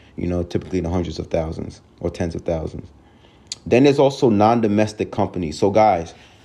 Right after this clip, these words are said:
ask about what, this episode is called What Dollar Costs, right? So a lot of people are looking at what the dollar costs. A dollar cost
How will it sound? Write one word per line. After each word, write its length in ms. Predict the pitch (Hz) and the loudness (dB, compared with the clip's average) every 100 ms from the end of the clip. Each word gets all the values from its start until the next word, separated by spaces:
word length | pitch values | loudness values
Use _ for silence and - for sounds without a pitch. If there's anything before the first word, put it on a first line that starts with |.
| - - _ - | -20 -20 _ 2
ask 240 | 113 131 131 | 2 2 2
about 380 | 123 - - 110 | 2 2 -6 2
what, 280 | 110 - | 2 2
this 140 | 120 - | -4 2
episode 320 | 135 - 131 | 0 4 2
is 80 | - | 4
called 180 | 110 98 | 2 4
What 240 | 92 92 | 2 4
Dollar 240 | 95 85 | 2 2
Costs, 380 | 87 - 67 - | 0 -2 -4 -2
right? 260 | 90 95 - - _ _ | -2 -2 -6 -16 _ _
So 240 | - 117 | 0 4
a 40 | 101 | 6
lot 180 | 120 143 | 4 2
of 100 | 143 | -2
people 200 | 131 113 | 2 2
are 40 | |
looking 220 | 117 - | 2 -2
at 60 | 104 | -2
what 100 | 98 | -4
the 80 | 87 | 0
dollar 260 | 101 107 | 2 2
costs. 520 | 113 - 120 139 - - _ - | 0 2 2 0 -6 -20 _ -2
A 60 | |
dollar 260 | 107 127 151 | 2 4 2
cost 560 | - 147 139 - - | -2 -4 -4 -8 -18